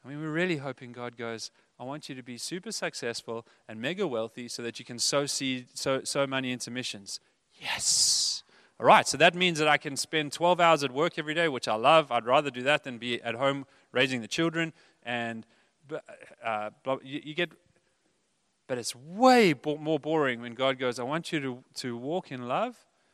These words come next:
with the body. I want you to use your gifts to edify them. I want you to open up your schedule and your front door and your hearts and your wallet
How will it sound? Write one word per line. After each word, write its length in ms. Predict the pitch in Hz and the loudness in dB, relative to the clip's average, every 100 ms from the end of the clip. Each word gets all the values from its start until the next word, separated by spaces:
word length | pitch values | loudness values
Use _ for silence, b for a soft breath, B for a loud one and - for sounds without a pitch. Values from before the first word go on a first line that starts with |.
| _ _ _ _ _ _ _ _ | _ _ _ _ _ _ _ _
with 340 | 127 123 117 - | -10 -8 -8 -12
the 140 | 123 110 | -16 0
body. 420 | 131 170 247 - _ _ _ _ _ _ _ | 0 0 -6 -12 _ _ _ _ _ _ _
I 60 | 120 | -10
want 280 | 127 - | -8 -8
you 140 | 131 127 | -6 -4
to 80 | 127 | -4
use 340 | 127 123 - | -2 -4 -4
your 240 | 131 147 | 0 0
gifts 440 | 127 143 202 - - | 0 -2 -2 -4 -10
to 160 | 135 | -8
edify 420 | 131 135 - 117 113 | -8 -8 -4 -4 -2
them. 380 | 113 135 226 - _ _ _ _ _ _ - | -2 -2 -2 -10 _ _ _ _ _ _ -12
I 40 | |
want 220 | 120 127 | -12 -10
you 60 | 131 | -2
to 80 | 131 | 0
open 180 | 131 135 | 0 -6
up 120 | 123 | -6
your 80 | 113 | -6
schedule 680 | - - 151 151 185 208 | -4 2 0 2 0 0
and 100 | 127 | -4
your 120 | 117 | -8
front 360 | - 143 135 120 | -12 -8 -8 -4
door 380 | 139 156 220 240 b b _ | -2 0 0 -2 b b _
and 120 | 110 | -16
your 120 | 110 107 | -14 -12
hearts 480 | 139 185 233 - | -2 0 0 -4
and 100 | 127 | -10
your 140 | 110 107 | -12 -8
wallet 540 | 131 185 247 254 - | -2 0 0 -4 -10